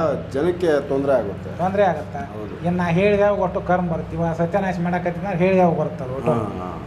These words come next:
Speaker 1: ಮತ್ತ್ ಅಲ್ಲಿ ಒಂದ್ ಸಮಾಜನ ದಾರಿ ತಪ್ಪಿಸ್ದಂಗೆ
Speaker 2: ಹಾ,
Speaker 1: ಆಯ್ತು.
Speaker 2: ಅದ್ರ ಸಲುವಾಗಿ ಅವಕ್ಕೆ ಲಿಮಿಟ್ ಇರ್ತವೆ. ಆ ಲಿಮಿಟ್ ತನಕ ನಾ ಅಷ್ಟೇ ಹೇಳೋದು, ಅದ್ರ ಆಚೆ ಕಡೆ ಹೇಳಂಗಿಲ್ಲ.
Speaker 1: ಹ್ಮ್.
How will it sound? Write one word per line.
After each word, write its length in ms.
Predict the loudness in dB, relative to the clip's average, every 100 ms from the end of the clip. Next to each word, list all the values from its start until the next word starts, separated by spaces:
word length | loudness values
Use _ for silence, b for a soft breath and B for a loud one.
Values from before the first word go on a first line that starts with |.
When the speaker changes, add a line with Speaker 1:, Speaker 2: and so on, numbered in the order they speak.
| -6
Speaker 1:
ಮತ್ತ್ 220 | -6 -2
ಅಲ್ಲಿ 640 | -2 2 4 6 4 2 0
ಒಂದ್ 340 | -2 -4 -6
ಸಮಾಜನ 580 | -4 0 0 2 2 2 0 0 0 2
ದಾರಿ 180 | 0
ತಪ್ಪಿಸ್ದಂಗೆ 560 | 0 -4 -6 -8 -6 -2
Speaker 2:
ಹಾ, 140 | 2
Speaker 1:
ಆಯ್ತು. 400 | 2 0 -6 -2
Speaker 2:
ಅದ್ರ 140 | 2 2
ಸಲುವಾಗಿ 400 | 2 2 2 2
ಅವಕ್ಕೆ 260 | 0 0
ಲಿಮಿಟ್ 300 | 2 2 2
ಇರ್ತವೆ. 220 | 0 0 0
ಆ 80 |
ಲಿಮಿಟ್ 340 | 2 2 2 2
ತನಕ 220 | 2 2
ನಾ 180 | 0 0
ಅಷ್ಟೇ 160 | 2
ಹೇಳೋದು, 200 | 2 2
ಅದ್ರ 180 | 0 -2 -2
ಆಚೆ 180 | -2
ಕಡೆ 160 | 2 2
ಹೇಳಂಗಿಲ್ಲ. 400 | 2 0 -2 -2
Speaker 1:
ಹ್ಮ್. 380 | -2 -4 -8